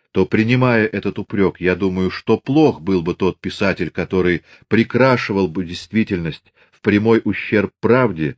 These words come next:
и щадил бы чувствительность читателя из ложного желания приспособиться к нему.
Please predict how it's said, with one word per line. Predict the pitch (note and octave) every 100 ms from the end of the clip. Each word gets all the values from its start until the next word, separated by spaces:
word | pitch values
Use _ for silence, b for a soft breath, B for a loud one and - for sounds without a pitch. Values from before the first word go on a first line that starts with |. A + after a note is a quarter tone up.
| b b b
и | F#2+ F2 E2+
щадил | - - G#2+ A2+ A2+
бы | G2
чувствительность | - A2 - A2+ G2+ F2 D#2+ - _
читателя | - F#2 E2+ D2 G2+ A2+ C3+ _ _ _ _ _ _
из | F#2 F#2+
ложного | A#2 A2+ A#2 A2
желания | G#2+ G#2+ G#2+ G#2 G#2
приспособиться | - A2 - G#2+ A#2+ G#2 G2+ -
к | -
нему. | G2 F#2+ F#2+